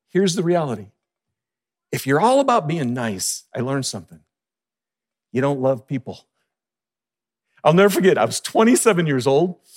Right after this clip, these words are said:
I was sitting in my, uh, dining room, um, back in Michigan, and I was having my time with Jesus in the morning like I do, just love hanging out with him.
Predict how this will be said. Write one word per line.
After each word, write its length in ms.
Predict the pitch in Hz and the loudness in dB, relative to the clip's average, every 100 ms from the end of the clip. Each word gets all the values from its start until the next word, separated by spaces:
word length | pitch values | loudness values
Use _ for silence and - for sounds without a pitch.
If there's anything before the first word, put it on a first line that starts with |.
| - _ | -20 _
I 80 | 123 | -2
was 120 | 127 | -2
sitting 340 | - 196 208 185 | 2 2 4 2
in 140 | 170 | 2
my, 240 | 151 139 | 2 4
uh, 260 | 123 123 120 - - | 4 2 0 -4 -6
dining 500 | 123 156 170 180 175 - - _ | 0 2 4 2 2 -2 -16 _
room, 360 | 165 175 180 208 151 | 0 2 2 -2 0
um, 240 | 139 127 | 0 2
back 220 | 127 156 | 2 2
in 80 | 180 | 2
Michigan, 420 | 156 - 143 170 - _ _ _ _ _ - | 0 0 -2 -4 -6 _ _ _ _ _ -4
and 100 | 180 | 2
I 40 | 156 | 2
was 120 | 151 | 4
having 220 | 160 165 | 4 4
my 120 | 185 | 4
time 240 | 190 185 202 | 4 2 4
with 80 | 196 | 4
Jesus 420 | 208 226 285 226 | 4 2 0 0
in 120 | 180 | 2
the 60 | 180 | 4
morning 360 | 190 233 262 | 4 4 4
like 200 | 233 185 | 4 4
I 80 | 190 | 2
do, 380 | 165 247 262 269 - - _ | 4 2 2 0 -6 -20 _
just 160 | - 139 | -6 2
love 240 | 208 233 | 6 6
hanging 280 | 208 233 226 | 6 4 4
out 180 | 220 226 | 4 4
with 120 | 220 | 2
him. 300 | 233 226 220 | 2 2 2